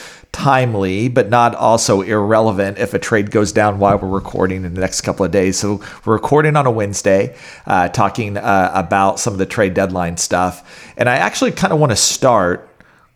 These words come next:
and pick up where your book, uh, really was coming from, because Ben Simmons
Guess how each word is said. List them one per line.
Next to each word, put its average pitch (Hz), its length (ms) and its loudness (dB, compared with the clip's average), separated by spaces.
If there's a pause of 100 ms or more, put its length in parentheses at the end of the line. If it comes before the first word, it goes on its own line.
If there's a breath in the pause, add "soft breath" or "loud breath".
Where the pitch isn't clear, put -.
(340)
and 120 240 0
pick 165 220 -2
up 131 140 0
where 123 100 2
your 104 160 2
book, 101 400 0 (560)
uh, 85 260 0 (640)
really 139 340 2
was 107 200 0
coming 160 360 0
from, 98 240 -4
because 104 260 -2
Ben 190 260 2
Simmons 131 760 -2